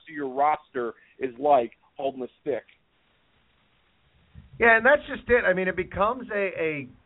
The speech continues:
Speaker 2: a telling sign of, of, you know, it's, it's a weird kind of vibe because you just, you see The Rock come out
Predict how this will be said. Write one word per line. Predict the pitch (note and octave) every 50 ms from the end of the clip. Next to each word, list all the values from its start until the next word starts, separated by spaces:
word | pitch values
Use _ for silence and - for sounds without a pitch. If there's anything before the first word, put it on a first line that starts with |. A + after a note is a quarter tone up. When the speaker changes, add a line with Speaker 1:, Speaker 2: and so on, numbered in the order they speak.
| _ _ _ _ _ _ _ _ _ _ -
Speaker 2:
a | E3 E3 - - - - -
telling | E3 E3 F3 F#3 F3+ F3+ F3 F3 E3+ E3 D#3+ D3+ C3 - - _ _ _ _ _ _ _ - - _ _
sign | D#3 D3+ D#3 D#3 D3+ D3 C#3+
of, | C3+ B2
of, | C3+ C#3+ C3+ C3+ C3 B2 - C3+
you | C#3 C3+
know, | C#3 C3+ C3+ C3+ - F2 - - -
it's, | - - - - A#3 - - A#3+
it's | G3+ -
a | B3+
weird | A3 G#3 C4 C#4 D4+ D#4+ D4+ -
kind | C4+ C4+ A#3
of | A3 D#3+
vibe | C#3+ F#3 G3+ G#3 F#3+ D#3 C3
because | C#3+ - D#3 D3+
you | D3+ D#3+
just, | C#3 E3+ A3 A3 - -
you | F3 E3 - -
see | G#3 A3
The | A#3 A3+
Rock | A3 G3 F#3 F3+ F#3
come | - D3 C#3
out | B2+ B2 A#2 A#2 A#2 -